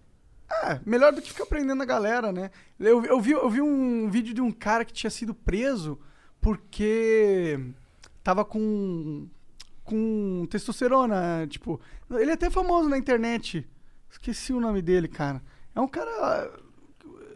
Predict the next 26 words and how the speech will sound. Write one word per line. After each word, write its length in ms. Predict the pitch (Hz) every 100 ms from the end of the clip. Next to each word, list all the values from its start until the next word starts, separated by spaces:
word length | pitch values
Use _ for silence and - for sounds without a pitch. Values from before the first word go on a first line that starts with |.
| - - -
forte 360 | 214 214 - -
também. 320 | 180 185 156 - - - 196
E 40 |
ele 100 | 208
foi 140 | 285
preso 300 | - 381 370
por 80 | 262
causa 180 | 277 233
dessa 180 | 220 226
porra, 320 | - 254 285
tá 100 | 247
ligado? 340 | 170 190 214 202
E 80 |
é 40 | 220
tipo, 220 | - -
você 80 | -
fala, 160 | 392
"Mano, 340 | 285 330 185 - - - - - -
o 40 | -
cara 180 | 269 294
tá 120 | -
sendo 200 | - 269
preso 340 | - 254 311
porque 220 | 311 - 277
ele 80 |
tá 300 | 277 262 285